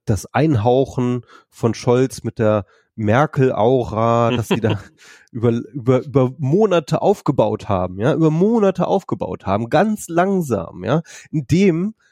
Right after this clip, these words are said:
Speaker 1: er einfach zurückhaltend war bei allem, was passiert ist, ja, und, äh,
Speaker 2: Das
Speaker 1: während
Speaker 2: ist
Speaker 1: sich Union
Speaker 2: unfassbar, ja, wie er
Speaker 1: Das
Speaker 2: einfach
Speaker 1: ist
Speaker 2: die
Speaker 1: einfach
Speaker 2: Fresse
Speaker 1: richtig gut.
Speaker 2: halten, die Wahl
Speaker 1: Aber auch
Speaker 2: gemacht.
Speaker 1: bis hin zu den fucking Plakaten, die einfach nur rot,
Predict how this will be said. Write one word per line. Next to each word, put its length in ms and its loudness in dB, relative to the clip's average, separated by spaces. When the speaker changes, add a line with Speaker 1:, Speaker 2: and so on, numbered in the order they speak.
Speaker 1:
er 420 2
einfach 500 0
zurückhaltend 800 -2
war 180 0
bei 200 -2
allem, 340 2
was 160 0
passiert 480 -2
ist, 220 -8
ja, 140 2
und, 280 0
äh, 200 0
Speaker 2:
Das 100 -12
Speaker 1:
während 200 0
Speaker 2:
ist 120 0
Speaker 1:
sich 100 -6
Union 420 4
Speaker 2:
unfassbar, 520 -4
ja, 380 -8
wie 80 -4
er 120 -2
Speaker 1:
Das 100 0
Speaker 2:
einfach 120 2
Speaker 1:
ist 100 2
Speaker 2:
die 60 0
Speaker 1:
einfach 260 0
Speaker 2:
Fresse 300 2
Speaker 1:
richtig 160 2
gut. 100 0
Speaker 2:
halten, 360 -2
die 160 -8
Wahl 80 0
Speaker 1:
Aber 220 2
auch 80 2
Speaker 2:
gemacht. 120 -6
Speaker 1:
bis 220 0
hin 180 2
zu 160 -6
den 180 2
fucking 380 -2
Plakaten, 760 0
die 160 -4
einfach 280 -2
nur 200 0
rot, 680 0